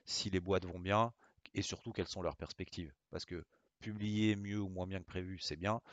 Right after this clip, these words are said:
Ce qui est important aussi, ce que le marché regarde, c'est surtout ce qu'on appelle la guidance. C'est ce qu'on appelle les, la perspective. Est-ce qu'ils sont optimistes ?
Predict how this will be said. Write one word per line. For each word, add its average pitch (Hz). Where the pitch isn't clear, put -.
Ce -
qui -
est 92
important 92
aussi, 90
ce -
que -
le 85
marché 85
regarde, 92
c'est -
surtout -
ce -
qu'on 90
appelle 92
la 87
guidance. 92
C'est -
ce -
qu'on 85
appelle 87
les, 80
la 80
perspective. -
Est-ce 95
qu'ils 98
sont 90
optimistes ? 95